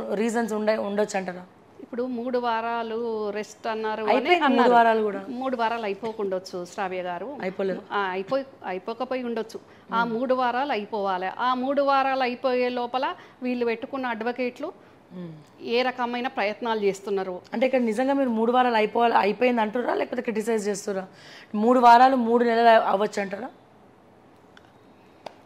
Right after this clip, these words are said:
Speaker 2: జరగవచ్చు అది కూడా.
Speaker 1: అంతే, ఎందుకంటే అనౌన్స్ చేసి కూడా నాకు తెలిసి రెండు వారాల పైన, మూడు వారాలు కావస్తుంది కరెక్ట్గా లెక్క పెట్టినప్పటికీ కూడా. సెక్రటేరియట్ ఓపెనింగ్కే, అది కూడా ఇనాగ్రేషన్కి, అయినా కానీ ఎందుకు రాలే కవిత అనేది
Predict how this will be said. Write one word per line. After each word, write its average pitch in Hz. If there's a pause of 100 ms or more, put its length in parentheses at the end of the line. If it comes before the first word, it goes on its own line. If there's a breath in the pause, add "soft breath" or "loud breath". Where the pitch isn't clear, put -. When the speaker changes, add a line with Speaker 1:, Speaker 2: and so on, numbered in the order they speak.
(160)
Speaker 2:
జరగవచ్చు 269
అది 208
కూడా. 226 (160)
Speaker 1:
అంతే, 196
ఎందుకంటే 262 (420 loud breath)
అనౌన్స్ 277
చేసి 294
కూడా 302
నాకు 247
తెలిసి 240
రెండు 214
వారాల 226
పైన, 226
మూడు 220
వారాలు 262
కావస్తుంది 226 (360 loud breath)
కరెక్ట్గా 208
లెక్క 233
పెట్టినప్పటికీ 220
కూడా. 190 (440 loud breath)
సెక్రటేరియట్ 247
ఓపెనింగ్కే, 220
అది 196
కూడా 208
ఇనాగ్రేషన్కి, 208
అయినా 320
కానీ 311
ఎందుకు 269
రాలే 233
కవిత 214
అనేది 208